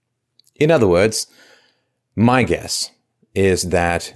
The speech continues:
the rebels, isis to some degree, of course, that they staged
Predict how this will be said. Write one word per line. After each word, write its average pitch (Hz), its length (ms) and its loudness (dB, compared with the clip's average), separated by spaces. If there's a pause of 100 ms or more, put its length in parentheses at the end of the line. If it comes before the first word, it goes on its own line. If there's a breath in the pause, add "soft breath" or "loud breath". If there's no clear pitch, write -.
the 82 400 -4
rebels, 104 560 -2 (520)
isis 87 380 -6
to 85 120 -6
some 87 220 -2
degree, 85 300 -4
of 78 120 -4
course, - 360 -2 (500 loud breath)
that - 180 0
they 113 140 2
staged 104 720 0